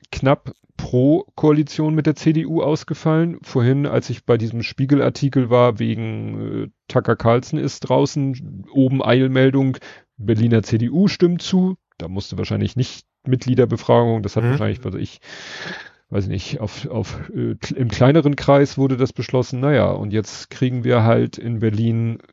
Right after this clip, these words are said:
Speaker 1: Schwarz-Rot.
Speaker 2: Mhm.
Speaker 1: Tja. Ist, also sagen wir mal so, d-, ich l-, lese irgendwie nur, äh, Prophezeiungen, die so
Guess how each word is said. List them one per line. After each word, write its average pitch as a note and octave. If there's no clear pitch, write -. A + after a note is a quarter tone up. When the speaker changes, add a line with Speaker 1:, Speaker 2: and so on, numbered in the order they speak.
Speaker 1:
Schwarz-Rot. A2+
Speaker 2:
Mhm. G#2+
Speaker 1:
Tja. F#2
Ist, -
also A2+
sagen B2+
wir B2+
mal B2+
so, B2
d-, G2+
ich -
l-, A#2+
lese B2+
irgendwie A#2
nur, A#2+
äh, A2+
Prophezeiungen, B2
die A#2
so A2+